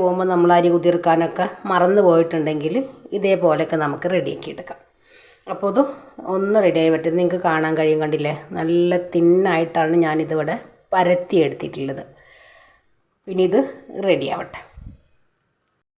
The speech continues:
ഇതാ നമ്മുടെ ദോശ നല്ല പോലെ മൊരിഞ്ഞു വന്നിട്ടുണ്ട്, കണ്ടില്ലേ, നല്ല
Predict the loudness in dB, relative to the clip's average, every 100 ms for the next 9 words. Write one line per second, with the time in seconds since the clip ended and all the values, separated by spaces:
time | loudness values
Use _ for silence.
0 | _ _ _ _ _ _ _ -14 4 6
1 | 6 4 4 4 2 -16 -20 -2 6 8
2 | 8 4 2 4 4 2 2 2 2 2
3 | 0 0 2 4 4 2 -2 -10 -14 -12
4 | -6 -6 -6 -10 -8 0